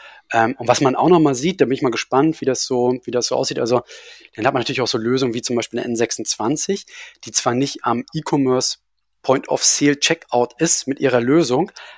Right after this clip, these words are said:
aber wenn ich dann bei einer N sechsundzwanzig zum Beispiel meine Umsätze mir anschaue, könnte ich eventuell im Nachhinein auch noch mal Umsätze finanzieren.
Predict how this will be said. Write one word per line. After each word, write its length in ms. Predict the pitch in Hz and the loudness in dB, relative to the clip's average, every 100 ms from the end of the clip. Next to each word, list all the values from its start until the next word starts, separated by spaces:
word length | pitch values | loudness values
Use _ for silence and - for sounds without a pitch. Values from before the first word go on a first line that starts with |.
| - | -4
aber 180 | 117 117 | 0 4
wenn 100 | 131 | 2
ich 140 | 127 | 2
dann 180 | 131 123 | 0 2
bei 260 | 120 123 - | 4 2 0
einer 240 | 113 117 | -2 -2
N 80 | 117 | -2
sechsundzwanzig 600 | 131 - 113 117 117 - | -2 -2 -6 -4 -4 -4
zum 100 | 120 | -6
Beispiel 220 | 113 117 | -4 -4
meine 140 | 113 | -4
Umsätze 340 | 127 120 131 123 | -4 -6 -4 -4
mir 100 | 120 | -4
anschaue, 380 | 117 - 120 120 - _ _ - | -4 -2 -2 -2 -12 _ _ -2
könnte 200 | 127 131 | -2 -2
ich 80 | |
eventuell 360 | 110 117 120 110 | -4 -4 -2 -4
im 80 | 104 | -2
Nachhinein 500 | 104 123 123 110 107 | 0 0 -2 -6 -6
auch 160 | 110 | -6
noch 120 | 117 104 | -6 -6
mal 100 | 104 | -8
Umsätze 580 | 107 104 104 - 101 - _ _ | -8 -10 -10 -8 -10 -12 _ _
finanzieren. 840 | - 117 104 101 - 113 101 - | -6 0 0 0 -2 -2 -4 -6